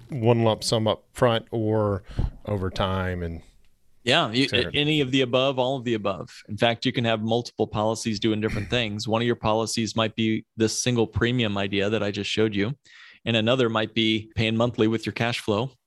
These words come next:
Speaker 2: Another one might be annual chunks that you're dumping into the policy.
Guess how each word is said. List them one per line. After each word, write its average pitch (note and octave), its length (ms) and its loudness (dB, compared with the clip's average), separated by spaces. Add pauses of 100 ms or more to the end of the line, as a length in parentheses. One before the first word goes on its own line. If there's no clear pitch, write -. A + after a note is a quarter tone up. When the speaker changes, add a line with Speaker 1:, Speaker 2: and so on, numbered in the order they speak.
(160)
Speaker 2:
Another A2+ 360 2
one A2 200 0
might G#2+ 220 -2
be A2 380 0 (260)
annual G#2+ 680 0 (540)
chunks - 320 -2
that A2+ 80 -2
you're G#2+ 140 -2
dumping G#2 320 -2
into G#2 260 -4
the G#2+ 100 -2
policy. G#2 640 0